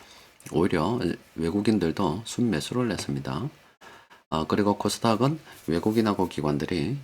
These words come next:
이렇게 순매수를 했습니다. 그러니까 며칠 시장이 많이 하락을 했습니다. 하락을 하다가 이런 식으로 하락을 했습니다.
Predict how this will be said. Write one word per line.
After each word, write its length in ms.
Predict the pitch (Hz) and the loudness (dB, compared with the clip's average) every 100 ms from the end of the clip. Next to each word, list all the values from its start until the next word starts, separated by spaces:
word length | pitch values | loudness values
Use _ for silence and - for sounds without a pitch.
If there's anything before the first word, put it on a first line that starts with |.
| - | -8
이렇게 260 | - - 143 | -10 -8 -6
순매수를 500 | - 78 69 - 73 | -2 -2 -2 -4 -6
했습니다. 480 | 73 71 71 - - - - _ _ | -4 -4 -4 -6 -12 -20 -20 _ _
그러니까 300 | - - 104 | -12 -2 0
며칠 300 | 143 - 135 | 2 4 2
시장이 640 | - 139 151 143 107 139 | 4 6 8 8 8 6
많이 380 | 85 87 104 101 | 4 6 4 4
하락을 600 | 95 101 107 101 92 80 | 2 2 2 2 0 0
했습니다. 400 | 135 147 101 76 101 151 - | 2 4 4 2 0 -2 -2
하락을 400 | 87 92 90 90 | 0 2 2 0
하다가 560 | 101 95 90 113 71 - - - _ - - - - - - - _ _ _ - | 0 -2 2 2 2 -4 -20 -20 _ -20 -18 -16 -16 -18 -20 -20 _ _ _ -4
이런 320 | 87 104 117 | -2 2 2
식으로 280 | - 85 76 | 2 -2 -2
하락을 260 | 73 76 73 | -4 -4 -4
했습니다. 480 | - 73 69 67 | -4 -6 -6 -8